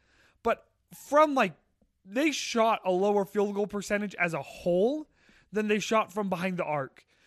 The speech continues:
So they just could not get their tip-ins, could not get their layups, just really struggled getting those two-point shots.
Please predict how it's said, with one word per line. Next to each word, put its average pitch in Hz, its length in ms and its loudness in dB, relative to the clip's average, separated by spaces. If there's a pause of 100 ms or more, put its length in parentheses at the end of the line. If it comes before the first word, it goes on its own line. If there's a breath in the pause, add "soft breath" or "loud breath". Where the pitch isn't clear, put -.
(240 soft breath)
So 196 380 0
they 226 180 2
just 220 220 -6 (160)
could 160 180 -4
not 156 240 0
get 147 180 -10
their 131 140 -8
tip-ins, 208 600 -2 (120)
could 170 220 -4
not 156 200 -2
get 147 180 -8
their 135 160 -6
layups, 190 680 0 (320 soft breath)
just 190 160 -4
really 226 440 0
struggled 196 640 0
getting 196 260 -2
those 175 220 -2
two-point 175 500 -8
shots. - 540 -8